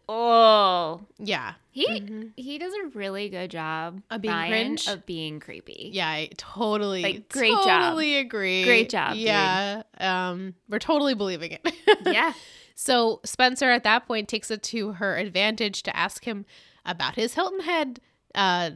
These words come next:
Speaker 2: luggage tag. And he's like, "Oh, I went there a few years ago. I don't really remember anything about it. I don't remember where, when I went."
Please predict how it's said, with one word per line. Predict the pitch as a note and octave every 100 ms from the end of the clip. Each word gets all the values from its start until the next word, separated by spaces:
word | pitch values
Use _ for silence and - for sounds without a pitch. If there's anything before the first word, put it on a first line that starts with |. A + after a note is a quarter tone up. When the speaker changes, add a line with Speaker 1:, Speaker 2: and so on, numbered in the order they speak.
| -
Speaker 2:
luggage | G#3+ A#3 A#3+ A3 -
tag. | A#3+ A3+ A3+ A3+ G3+
And | G3
he's | G3+ -
like, | C#3 B3+
"Oh, | D4+
I | C4
went | G#3 F#3+
there | E3+
a | D#3+
few | - C3
years | G#3 B3+ A#3
ago. | G#3+ G#3+
I | G#3
don't |
really | F3 E3
remember | D#3 D#3 E3+ D3
anything | B2+ C3+ - C3+
about | A3 C4+ B3+
it. | B3 B3
I | F#3
don't | E3 -
remember | E3+ D3 D3+ C#3+
where, | D#3+ D3 -
when | F3+ F3+
I | D3+
went." | C3+ G#3 C4+ B3+ B3+